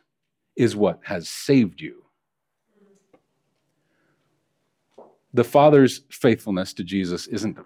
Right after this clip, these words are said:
um, referenced in this passage. Of course, it's a narrative in the Old Testament, but it's, it's foreshadowed. So one of the ways that the Old Testament talks about Jesus is through what we call typology.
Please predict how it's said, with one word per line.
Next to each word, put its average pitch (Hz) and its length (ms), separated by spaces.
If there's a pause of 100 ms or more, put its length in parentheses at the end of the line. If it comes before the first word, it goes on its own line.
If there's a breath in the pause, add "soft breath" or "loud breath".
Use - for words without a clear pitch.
um, 85 320
referenced 101 520
in 104 140
this 98 160
passage. 104 500
Of 92 140
course, 127 320
it's - 160
a - 60
narrative 98 320
in 87 60
the 80 80
Old 85 120
Testament, 120 420
but 110 160
it's, 110 280 (420 soft breath)
it's 120 160
foreshadowed. 135 960 (720 loud breath)
So - 160
one 143 200
of 151 100
the 143 80
ways 135 420
that 117 320 (260)
the 127 200
Old 147 280
Testament 127 560
talks 160 440
about 127 400
Jesus 110 560
is 117 220
through 131 240
what 120 120
we 117 140
call 113 240
typology. 80 800